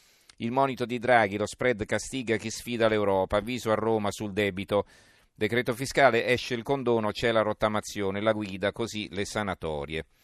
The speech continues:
Il Sole ventiquattro Ore, inflazione giù e incertezze, Draghi frena sui tassi.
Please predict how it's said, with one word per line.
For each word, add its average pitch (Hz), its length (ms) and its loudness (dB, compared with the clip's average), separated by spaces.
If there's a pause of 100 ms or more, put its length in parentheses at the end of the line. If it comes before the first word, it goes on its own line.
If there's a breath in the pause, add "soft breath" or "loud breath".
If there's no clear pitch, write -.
(600 soft breath)
Il 113 120 -10
Sole 151 240 2
ventiquattro 123 540 2
Ore, 110 140 2
inflazione 123 500 -2
giù 143 160 -4
e 135 60 4
incertezze, 113 720 -2
Draghi 120 360 4
frena 113 600 0
sui 107 500 -8
tassi. 98 720 0